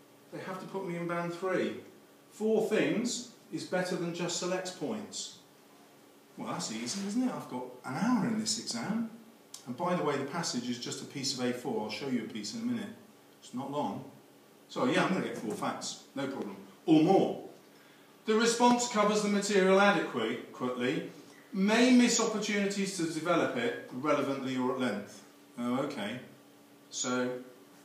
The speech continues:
if I write less than two sides, maybe I'm not gonna get the marks. Though the examiner does say you can write one and a half to two sides. So I'm gonna write at least one and a half.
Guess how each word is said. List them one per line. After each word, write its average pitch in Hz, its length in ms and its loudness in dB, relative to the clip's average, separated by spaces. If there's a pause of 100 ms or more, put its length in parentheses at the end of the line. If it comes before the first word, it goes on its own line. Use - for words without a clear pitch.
(140)
if 131 180 -6
I 165 140 2
write 160 380 0
less 156 260 -2
than 135 140 -6
two 139 260 -6
sides, 110 800 -4 (1120)
maybe 123 320 -2
I'm 120 140 -2
not 123 100 -4
gonna 120 120 -6
get 123 120 -10
the 113 60 -6
marks. 104 540 -8 (420)
Though 98 80 -10
the 107 120 -4
examiner 113 440 -4
does 113 260 -6
say 104 280 -8 (140)
you 208 100 -10
can 208 180 -10
write 202 180 -8
one 110 140 -4
and 107 100 -4
a 107 60 -6
half 110 320 -2
to 110 140 -12
two 98 140 -10
sides. 98 580 -12 (480)
So 107 340 -6 (920)
I'm 123 80 -14
gonna 147 160 -4
write 139 160 0
at 123 80 -2
least 123 220 -2
one 117 100 -4
and 113 100 -4
a 113 80 -8
half. 98 240 -10